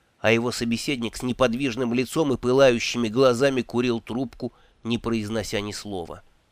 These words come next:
Как-то утром, спустя два года после того, как стряслась катастрофа с его семьей,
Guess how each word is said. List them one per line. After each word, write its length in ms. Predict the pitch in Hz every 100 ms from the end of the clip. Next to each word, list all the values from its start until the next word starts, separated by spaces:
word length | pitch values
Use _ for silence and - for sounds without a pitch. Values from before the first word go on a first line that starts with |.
| _ _ _ _ _ _ _ _ _ _ _
Как-то 300 | 151 156 160
утром, 420 | 190 220 127 107 - _ _ -
спустя 500 | - - 170 214 160
два 260 | 143 196
года 280 | 165 190 147
после 360 | 117 - 170 147
того, 280 | 143 143
как 180 | 151 117
стряслась 540 | - 117 120 - 143 -
катастрофа 680 | 113 113 101 - 123 110
с 120 | 101 -
его 240 | 110 123
семьей, 560 | - 113 113 147 135